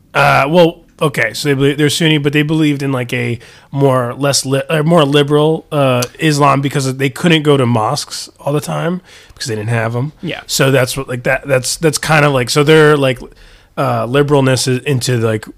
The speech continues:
Speaker 1: how strict to follow the rules is kinda
Speaker 2: And
Speaker 1: built into their
Speaker 2: and also par-,
Speaker 1: society.
Speaker 2: partially 'cause they're, they're Turkish, and I think the, the Turkish culture, um, Turkish Islamic culture i-,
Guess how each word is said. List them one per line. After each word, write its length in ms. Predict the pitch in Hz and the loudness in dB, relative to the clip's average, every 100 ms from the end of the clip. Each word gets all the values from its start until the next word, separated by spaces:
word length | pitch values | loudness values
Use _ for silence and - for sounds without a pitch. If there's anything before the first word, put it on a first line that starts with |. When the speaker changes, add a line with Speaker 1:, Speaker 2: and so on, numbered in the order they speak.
| _ 139 | _ -2
Speaker 1:
how 220 | 131 120 | 2 2
strict 460 | - - 160 143 - | 0 0 0 0 -2
to 80 | |
follow 260 | 123 139 127 | 2 4 4
the 120 | 120 | 2
rules 280 | 123 131 135 | 0 0 0
is 80 | 123 | -2
kinda 180 | 123 110 | -4 0
Speaker 2:
And 80 | 107 | 2
Speaker 1:
built 240 | 117 120 | 2 2
into 240 | 139 120 117 | 0 2 0
their 260 | 110 104 | 0 2
Speaker 2:
and 120 | 180 | 4
also 240 | 185 185 160 | 4 4 2
par-, 80 | 127 | 4
Speaker 1:
society. 420 | - 107 107 104 | 4 4 2 2
Speaker 2:
partially 360 | 170 156 156 135 | 2 2 0 0
'cause 180 | 131 | 0
they're, 240 | 120 113 107 | 2 0 0
they're 220 | 120 110 | -6 -8
Turkish, 600 | - - 123 139 131 - | -10 -4 -2 0 0 0
and 80 | 151 | -2
I 40 | 113 | -2
think 240 | 120 110 | -2 -2
the, 180 | 113 107 | -4 -4
the 140 | - | -8
Turkish 600 | - - 147 143 120 - - - - - - | -6 -2 0 0 -2 -6 -10 -20 -20 -20 -10
culture, 680 | 147 131 - 127 110 107 - - 123 | -2 -2 0 0 0 -2 -8 -12 -8
um, 460 | 110 107 104 101 - _ _ _ _ _ _ _ | -6 -6 -6 -10 -14 _ _ _ _ _ _ _
Turkish 340 | - 175 170 143 | -2 0 0 -2
Islamic 420 | 123 127 120 107 | 0 0 0 -4
culture 380 | 139 123 | -6 -6
i-, 40 | 120 | -6